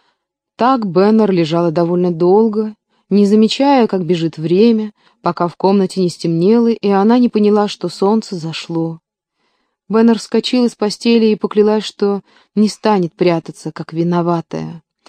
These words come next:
Да будь она проклята, если позволит Грейди Шелдону и городским сплетницам взять над собой верх. Она ополоснула лицо холодной водой,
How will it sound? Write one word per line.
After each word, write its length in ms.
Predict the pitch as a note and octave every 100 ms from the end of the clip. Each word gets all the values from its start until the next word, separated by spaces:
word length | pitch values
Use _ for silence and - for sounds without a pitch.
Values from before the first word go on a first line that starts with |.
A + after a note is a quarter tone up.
| _ _
Да 120 | G#3+
будь 260 | A#3 C#4+ D#4
она 180 | D#4+ D4
проклята, 540 | - - B3 D#3 -
если 260 | D#3+ F3 F#3+
позволит 520 | F#3+ F3+ F#3+ B3 G3+
Грейди 400 | F3 G3+ A#3 G3
Шелдону 640 | F3+ G#3 C4 C#4 A#3+ E3+ _ - -
и 60 |
городским 400 | F#3+ F3+ - -
сплетницам 720 | F#3+ - A#3 B3+ C4+ B3 - G3+
взять 300 | D#3+ F3 -
над 120 | D#3
собой 280 | D#3+ D#3 D#3+
верх. 500 | D3 D#3+ D3 - _ _ _ _ _ -
Она 200 | - G#3
ополоснула 560 | E3+ E3+ F#3 - A#3+ C4+
лицо 280 | A#3 - G3+
холодной 460 | - F3 E3 D#3
водой, 460 | D3+ D3+ C#3+ F3 A#3+